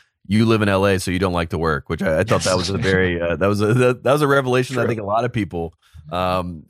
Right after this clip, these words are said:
Speaker 1: probably love across the country because <clears throat> it checks out. But in general, um,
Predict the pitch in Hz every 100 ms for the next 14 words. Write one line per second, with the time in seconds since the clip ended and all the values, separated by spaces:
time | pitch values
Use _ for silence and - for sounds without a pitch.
0 | 80 131 123 117 104 101 107 123 107 95
1 | 123 135 101 87 104 113 - - 226 226
2 | 202 170 - 165 - 147 151 120 117 104
3 | _ _ _ _ _ _ _ - - 139
4 | 113 151 156 101 90 92 _ _ - 101
5 | 107 98 90